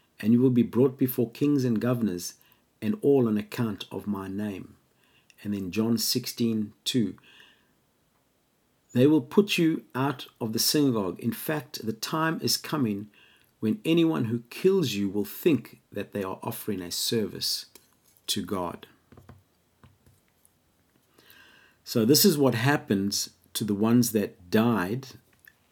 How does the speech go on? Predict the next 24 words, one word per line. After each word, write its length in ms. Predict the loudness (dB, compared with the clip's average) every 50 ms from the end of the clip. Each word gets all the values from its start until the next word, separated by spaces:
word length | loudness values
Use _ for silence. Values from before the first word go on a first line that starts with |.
| _ _ -16
at 160 | -16 -14 -10
the 100 | -10 -10
hands 680 | -8 -6 -4 -2 0 0 2 2 2 2 0 -2 -6 -6 -8
of 440 | -8 -6 -6 -6 -8 -10 -16 -20 -14 _
these 260 | -4 -2 -2 -2 -2
people 640 | -6 -10 -6 -2 -2 -2 -2 -2 -6 -6 -6 -6 -8 -12 _ _ _ _ _ _ _ _ _
during 260 | -2 -2 0 0 0
this 180 | -2 -4 -6 -6
period 260 | -6 -8 -8 -8 -8
of 120 | -10 -12 -14
time. 380 | -12 -10 -10 -10 -10 -12 -16 -18 _ _ _ _ _ _ _ _ _ _ _ _ _ _ -8
And 100 | -4 -2
they 100 | 0 4
are 100 | 6 6
now 240 | 6 6 4 0 -2
under 180 | 0 0 0 2
the 140 | 0 -2 0
altar 600 | 2 2 2 2 0 -4 -8 -8 -8 -10 -12 -16 _ _ _ _ _ _ _ _ _ _ _ _ _ _ _ _ _ _ _ _ _ _ _ -6
awaiting 880 | -4 -2 0 2 4 4 4 4 2 0 0 0 -2 -4 -8 -10 -14 -16 _ _ _ _ _ _ _ _ _ _ _ _ _ _ _ _ _ _ _ _ _ _ _ _ _ _ _ _ _ _ _ _ _ _ _ _ _ _ _ _
the 200 | -8 -6 -6 -4 -2
answer 380 | 2 4 4 4 4 2 0 0
to 160 | 0 0 2
their 140 | 2 0 -2
prayer. 500 | -2 -6 -2 0 2 2 2 0 -4